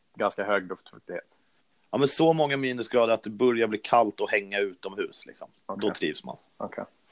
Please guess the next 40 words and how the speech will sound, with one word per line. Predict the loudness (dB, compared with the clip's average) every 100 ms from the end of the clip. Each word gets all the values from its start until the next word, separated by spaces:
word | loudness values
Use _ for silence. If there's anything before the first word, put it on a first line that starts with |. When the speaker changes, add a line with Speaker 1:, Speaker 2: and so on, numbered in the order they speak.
| -20 -20 -20 -20 _
Speaker 2:
Så | 0
typ | 2 4
åtta, | 2 4 4
tio | 4 -2 -2
minus, | -6 -10 -14
liksom. | -14 -12 -12
Speaker 1:
Okej. | -12 -14 -14 _ _ _ _ _ _ _ _ -2
Fan, | -2 -4
coolt | -10 -10 -8
alltså. | -12 -12 -20 _ _ _ _ _
Speaker 2:
Mm. | -8 -6 -6 2
Och | 6
så | 6
bara | 8 6
fyller | 8 6
man | 6 4
upp. | 2
Gustavbacken | 4 4 4 4 4 2 -2 -6
är | -2
på | 2
väg | 2
att | 0
bli | -8
klar | -6 -2 0 0
nu. | -4 -6 -6 -10 _ _ _ _ _ _
Speaker 1:
Så | 4
när | 6 6
ni | 6
hå-, | 6
Speaker 2:
Ska | 6
Speaker 1:
när | 4
ni | 4
håller | 4 2
på | -4
att | -6
spruta | 0 0 0 -2
den, | -2
att | -12 -6
så |
här, | -4